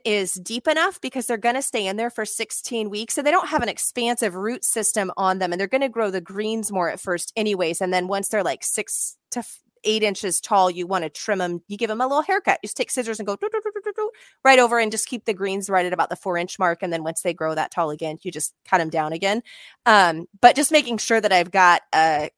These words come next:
container, 'cause if you try using, like, an egg carton or something with this really shallow seed starting,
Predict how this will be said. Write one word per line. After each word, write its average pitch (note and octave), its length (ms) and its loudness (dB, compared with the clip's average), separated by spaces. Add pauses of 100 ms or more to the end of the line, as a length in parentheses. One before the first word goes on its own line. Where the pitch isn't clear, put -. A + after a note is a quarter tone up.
(180)
container, G3+ 540 -2
'cause F#3 140 -10
if F#3 100 -10
you G#3 80 -6
try C4 180 6
using, G#3+ 260 -4
like, E3 180 -2
an E3 160 -2
egg G3+ 220 2
carton F#3+ 340 0
or E3+ 80 -2
something F3 560 -2 (320)
with G3+ 100 -8
this F#3 200 -2
really G3+ 460 -2
shallow E3+ 840 4 (220)
seed C4 320 -2
starting, E3 540 0